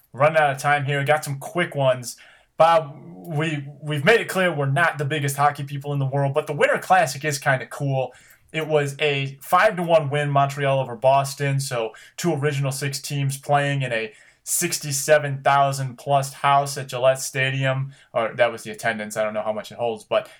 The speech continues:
Gillette Stadium, home of the New England Patriots. Bob, do you think this is a cool tradition, the N H L playing an outdoor game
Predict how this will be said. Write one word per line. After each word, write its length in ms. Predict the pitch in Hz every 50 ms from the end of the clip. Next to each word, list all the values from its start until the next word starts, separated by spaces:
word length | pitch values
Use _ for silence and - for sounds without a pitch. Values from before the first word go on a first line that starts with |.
| _
Gillette 240 | - 139 143 151 147
Stadium, 400 | - - 147 139 139 139 139 135
home 160 | 131 135 135
of 60 | 135 131
the 60 | 127
New 140 | 131 131 127
England 220 | 131 127 120 120
Patriots. 420 | 131 127 131 131 - 139 131 131
Bob, 260 | - - 202 - - - - - _ _ _ - - - 175
do 140 | 147 160 220
you 140 | 294 339 339
think 240 | - 254 254 226 220
this 140 | 220 180
is 60 | 165 170
a 60 | 151
cool 680 | - - - 185 180 170 165 156 147 135 127 - - _ _ -
tradition, 600 | - 160 151 135 147 139 139 - 120 110 104 104
the 100 | 113 127
N 100 | 131 135
H 220 | 135 131 - -
L 180 | 135 131 127 123
playing 500 | - - 139 139 135 131 127 127 127 -
an 80 | 123 123
outdoor 400 | 120 120 123 - 131 123 120 117
game 420 | 117 117 117 117 117 110 107 104